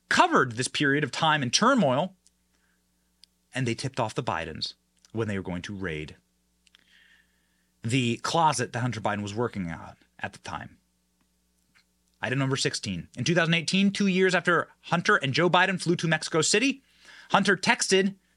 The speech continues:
the Mexican business partner that the deal he had in the works, and he spoke to my dad, and he asked him for help.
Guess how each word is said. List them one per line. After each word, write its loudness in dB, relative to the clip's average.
the -2
Mexican 0
business 6
partner 2
that -2
the 0
deal 4
he 4
had 4
in 4
the 4
works, 2
and 2
he 2
spoke 4
to 4
my 6
dad, 6
and 2
he -4
asked 4
him 4
for 4
help. 2